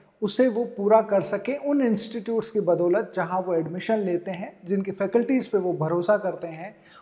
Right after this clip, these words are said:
और ये वो समय है जब उनके उन स-, सपनों की परीक्षा होनी है। जेई मेंस के सेकंड अटेम्प्ट के एग्जाम चार अप्रैल से पन्द्रह अप्रैल तक शेड्यूल्ड हैं और जिसमें करीब बारह लाख से ज़्यादा बच्चे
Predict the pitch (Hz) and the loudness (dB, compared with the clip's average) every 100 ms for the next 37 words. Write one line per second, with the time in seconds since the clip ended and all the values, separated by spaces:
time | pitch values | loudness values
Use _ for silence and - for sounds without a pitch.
0 | - 240 226 170 262 311 269 - 208 196 | 4 4 4 4 4 4 2 0 2 2
1 | 190 175 208 160 214 208 214 214 202 190 | 0 -2 -4 -2 -2 -2 -4 -4 -4 -6
2 | 202 196 - 190 - - 185 233 240 - | -8 -6 0 0 -2 -6 2 6 6 2
3 | 143 - - _ _ - 220 214 - 196 | -10 -14 -20 _ _ 8 8 6 0 0
4 | - - 196 180 147 143 - _ _ _ | -2 -2 0 2 0 -6 -16 _ _ _
5 | - - _ 160 151 208 269 294 233 240 | -20 -20 _ -4 8 10 10 6 4 0
6 | 233 - - 262 269 - 214 202 269 233 | -2 -6 -6 -4 -4 0 0 4 4 4
7 | 208 202 202 202 175 147 185 147 120 - | 2 -2 0 2 2 4 2 2 -4 -18
8 | _ _ _ _ _ _ - 208 214 240 | _ _ _ _ _ _ 8 10 12 10
9 | 220 220 220 - 240 214 208 214 202 202 | 6 6 6 4 2 2 4 4 4 2
10 | 202 202 202 - 170 208 247 175 190 233 | -2 -2 -4 -2 0 0 0 -2 -4 -4
11 | - 214 196 208 226 214 208 226 175 185 | 0 0 0 -4 -4 -2 -2 -2 2 4
12 | 202 196 190 - 185 180 190 180 180 - | 4 2 0 -4 -2 2 2 0 -4 -4